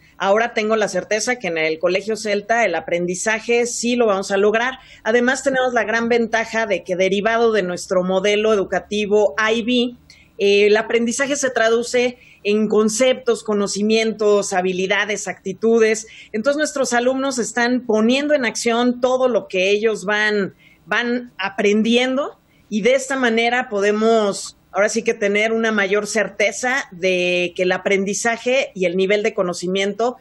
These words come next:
será alcanzado. Y algo muy importante a, a destacar aquí es que nuestros maestros están dispuestos a tener sesiones con todo alumno que necesite revisar algún concepto de manera individual. Entonces, al final,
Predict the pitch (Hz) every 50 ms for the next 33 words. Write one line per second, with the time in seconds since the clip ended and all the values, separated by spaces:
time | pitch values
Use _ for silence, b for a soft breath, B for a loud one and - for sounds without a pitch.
0 | b b b - - - 185 185 185 190 202 214 214 208 208 - 180 185 196 -
1 | 226 226 220 220 196 190 - b b b b b b _ _ - 233 277 330 339
2 | 320 349 330 330 330 311 311 311 269 247 240 233 233 240 262 254 254 240 240 240
3 | 226 226 240 262 254 - - 185 185 175 175 175 170 170 - - 196 196 175 196
4 | 190 - - 226 214 208 - 240 240 247 240 240 - 226 226 247 240 B B B
5 | B B - 233 247 240 - 269 262 254 240 - 214 208 185 214 208 214 233 254
6 | 247 247 - 240 240 247 240 226 - - 247 254 254 254 - 254 240 240 247 262
7 | 220 233 208 - - 196 202 208 226 226 220 - 233 202 - - 233 240 247 254
8 | 247 202 175 165 - - 180 180 180 175 180 226 220 226 226 233 226 220 208 208
9 | 208 220 220 220 240 240 240 202 185 180 180 175 165 185 185 - 220 202 214 226
10 | 214 208 190 180 175 - 208 202 208 202 196 185 202 202 196 202 196 185 185 -
11 | 226 220 220 - - 214 208 190 180 180 185 190 196 196 202 196 180 185 185 185
12 | 190 196 208 208 214 208 202 B B B B B B B B B 185 190 185 214
13 | 240 247 240 262 262 254 247 226 208 208 208 214 220 233 233 247 254 269 285 302
14 | 285